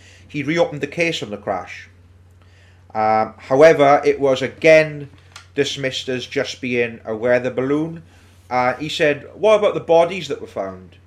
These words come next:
And they basically said, "Well, sir, um, the only bodies that were found on that, um, site, sir, were that of alien crash test dummy, or not alien cra-, not alien, sorry, but <laughs> crash test dummies." Then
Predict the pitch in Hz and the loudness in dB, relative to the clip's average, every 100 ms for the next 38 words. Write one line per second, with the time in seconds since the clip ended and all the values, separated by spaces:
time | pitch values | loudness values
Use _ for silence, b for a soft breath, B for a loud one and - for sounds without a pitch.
0 | b b b b - 113 113 113 120 123 | b b b b -10 -8 -6 -8 -4 -4
1 | 123 123 123 127 - 127 123 113 123 117 | -4 -10 -12 -10 -2 -2 -2 -4 -4 -4
2 | - 139 127 113 120 120 120 B B - | -4 -4 -4 -4 -4 -4 -8 B B -8
3 | 135 139 131 143 143 143 143 135 123 147 | -6 -4 -2 0 0 -2 -4 -8 -2 0
4 | 143 131 131 135 135 127 - - 120 120 | 0 -4 -4 -2 -2 -4 -10 -6 -2 0
5 | 120 120 117 _ _ _ b b b b | 0 -4 -14 _ _ _ b b b b
6 | _ - 156 151 - 151 147 135 135 147 | _ -2 -2 -2 -4 -2 -2 -2 -2 0
7 | 143 139 135 135 - 143 143 147 143 143 | 0 0 -2 -4 -4 -2 0 -4 -4 -12
8 | 135 - _ _ _ - 147 143 - 139 | -18 -20 _ _ _ -6 -6 -4 -6 -6
9 | - 135 135 127 135 127 135 131 123 135 | -6 -8 -8 -12 -10 -8 -6 -8 -8 -8
10 | 127 139 127 123 131 131 123 123 - - | -8 -8 -6 -6 -8 -6 -6 -8 -14 -20
11 | - - 160 - - 151 - 147 135 107 | -14 -6 -6 -4 -4 -6 -2 -4 -4 -10
12 | 107 95 | -10 -10